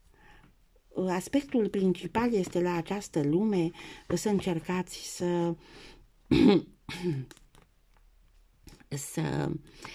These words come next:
uh, observați și să acționați în consecință.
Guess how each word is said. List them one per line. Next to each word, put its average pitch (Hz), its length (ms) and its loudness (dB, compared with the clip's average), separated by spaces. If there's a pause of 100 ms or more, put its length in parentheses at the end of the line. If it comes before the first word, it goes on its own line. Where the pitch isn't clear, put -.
(360)
uh, 165 480 0 (200)
observați 175 680 -2
și 202 120 -2
să - 140 -4
acționați 175 800 -2
în 180 100 2
consecință. 147 1080 -4